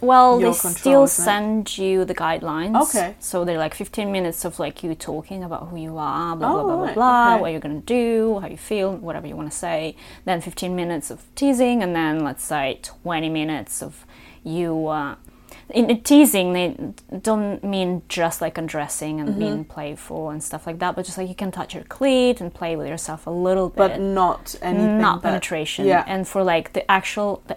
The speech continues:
Speaker 1: action for them is
Speaker 2: Ah, I
Speaker 1: penetration.
Speaker 2: see.
Speaker 1: Whether you do that with a, with a vibrator, whether you do that with your fingers, whatever you wanna use.
Speaker 2: Yeah.
Speaker 1: Um,
Speaker 2: Interesting.
Speaker 1: bananas.
Speaker 2: <laughs> I mean, listen,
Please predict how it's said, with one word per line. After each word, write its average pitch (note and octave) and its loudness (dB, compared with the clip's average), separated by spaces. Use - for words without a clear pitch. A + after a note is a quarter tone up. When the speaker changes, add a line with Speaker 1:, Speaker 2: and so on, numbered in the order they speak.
Speaker 1:
action G#3+ 2
for B3+ 0
them B3 4
is F#3 -2
Speaker 2:
Ah, - -8
I - -6
Speaker 1:
penetration. E3 -6
Speaker 2:
see. F3+ -4
Speaker 1:
Whether F#3+ 0
you F3+ 0
do F3+ -4
that F3 -4
with F3 -6
a, D3+ -6
with E3 -10
a D#3 -10
vibrator, G#3+ 0
whether F3 -6
you D#3+ -8
do D3 -8
that - -12
with - -12
your C#3+ -14
fingers, E3+ -10
whatever E3 -12
you E3 -12
wanna D#3+ -12
use. E3+ -10
Speaker 2:
Yeah. F#3 0
Speaker 1:
Um, C#3+ -10
Speaker 2:
Interesting. A#3+ -6
Speaker 1:
bananas. F3+ -6
Speaker 2:
<laughs> - -12
I C#5 6
mean, C#5+ 10
listen, F3+ -4